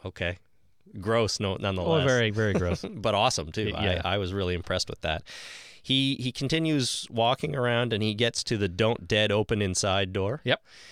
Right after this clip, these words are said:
Speaker 1: And he sees the fingers coming through.
Speaker 2: Yeah.
Speaker 1: Um,
Speaker 2: And he
Speaker 1: we
Speaker 2: does, and he does,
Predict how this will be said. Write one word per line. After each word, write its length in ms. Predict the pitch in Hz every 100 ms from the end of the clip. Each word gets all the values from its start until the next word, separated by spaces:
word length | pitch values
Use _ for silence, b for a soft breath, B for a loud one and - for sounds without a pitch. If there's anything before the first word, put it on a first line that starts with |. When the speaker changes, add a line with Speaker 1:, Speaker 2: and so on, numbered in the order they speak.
| B B -
Speaker 1:
And 140 | 95
he 100 | 95
sees 240 | - 107 92
the 80 |
fingers 420 | - 107 107 104 -
coming 240 | 98 92
through. 400 | - 95 104 160 -
Speaker 2:
Yeah. 140 | 127 -
Speaker 1:
Um, 500 | 95 90 87 90 90 - - - -
Speaker 2:
And 100 | 117
he 40 |
Speaker 1:
we 40 | 123
Speaker 2:
does, 120 | 143 -
and 80 | 127
he 60 |
does, 120 | 123